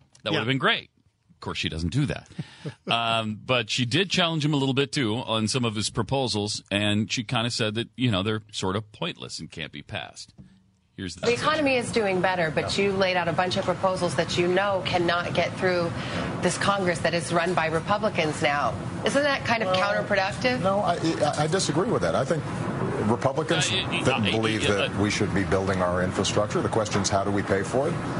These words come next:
Speaker 4: That's a negotiation that we should have.
Speaker 3: But
Speaker 4: I
Speaker 3: you're
Speaker 4: assume
Speaker 3: offering tax hikes, you know, for the wealthy. That's
Speaker 4: Well,
Speaker 3: something that couldn't
Speaker 4: no,
Speaker 3: even
Speaker 4: but,
Speaker 3: get through the Congress
Speaker 4: but
Speaker 3: when it was with, run
Speaker 4: Savannah,
Speaker 3: by Democrats.
Speaker 4: Savannah, Savannah, uh, the, my job is to present the right ideas. And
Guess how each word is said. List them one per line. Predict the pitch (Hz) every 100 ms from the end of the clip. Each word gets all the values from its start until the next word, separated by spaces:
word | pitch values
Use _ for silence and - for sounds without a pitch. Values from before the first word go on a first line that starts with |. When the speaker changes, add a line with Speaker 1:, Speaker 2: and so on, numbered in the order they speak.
| - -
Speaker 4:
That's | 110 -
a |
negotiation | 117 107 113 104 117 120
that | 117
we | 120
should | 113 120
have. | 151 127
Speaker 3:
But | 95
Speaker 4:
I | 110
Speaker 3:
you're | 117
Speaker 4:
assume | - - 190
Speaker 3:
offering | 170 - 208
tax | - 196 196
hikes, | - 190 190 - -
you | 202
know, | 185
for | 180 190
the | 185
wealthy. | 175 170 175 185
That's | 180 175
Speaker 4:
Well, | 190
Speaker 3:
something | 196 190
that | 208
couldn't | - 226
Speaker 4:
no, | 196
Speaker 3:
even | 208
Speaker 4:
but, |
Speaker 3:
get | 214 214
through | 214
the |
Congress | 208 208 208 208
Speaker 4:
but | 180
Speaker 3:
when |
it | 214
was | 208
with, | 185 202
run | -
Speaker 4:
Savannah, | 202 175
Speaker 3:
by | 175
Democrats. | 226 262 -
Speaker 4:
Savannah, | 170 175 -
Savannah, | 156 180 190
uh, | 156 117 117 120
the, | 127 135 127 113
my | 127 170
job | 196 151 139 131
is | 123 113
to | 117
present | 113 101 113 120 - - - - 82
the | 98
right | 101 120
ideas. | 113 95 101 95 - - - - - - -
And | 107 107 110 113 117